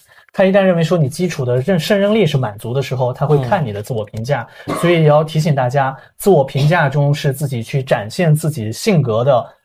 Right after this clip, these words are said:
Speaker 1: 非常非常好的地方啊。
Speaker 2: 嗯。
Speaker 1: 比如说我要在找销售类的工作，那按道理我在学校参加了很多的社团活动，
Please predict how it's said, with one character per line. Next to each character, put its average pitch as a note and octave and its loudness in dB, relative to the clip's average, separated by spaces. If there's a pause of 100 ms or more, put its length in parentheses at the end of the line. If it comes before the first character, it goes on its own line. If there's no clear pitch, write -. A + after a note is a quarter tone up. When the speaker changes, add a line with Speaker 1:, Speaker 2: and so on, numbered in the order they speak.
Speaker 1:
非 F#3+ 2
常 C3+ -4
非 C#3 0
常 C3+ 0
好 B2+ -6
的 G2+ -8
地 B2 -6
方 - -6 (100)
啊。 B2+ 2
Speaker 2:
嗯。 B2+ 2
Speaker 1:
比 B2+ -2
如 C#3 0
说 D3+ 0
我 B2+ 2
要 D3 4
在 D3 0
找 A#2+ -2
销 E3 -2
售 F3 0
类 C#3+ 0
的 C3+ -4
工 C#3 -2
作， C3+ -2 (260)
那 E3+ 0
按 E3+ 2
道 E3 4
理 D3 0
我 B2 -2
在 C#3+ 0
学 C3+ -4
校 C#3+ 0
参 D3+ 0
加 D3+ 4
了 C#3+ 2
很 A2+ -6
多 C#3+ 2
的 D3+ 2
社 D#3 0
团 C#3 -2
活 A#2 -2
动， D3+ 2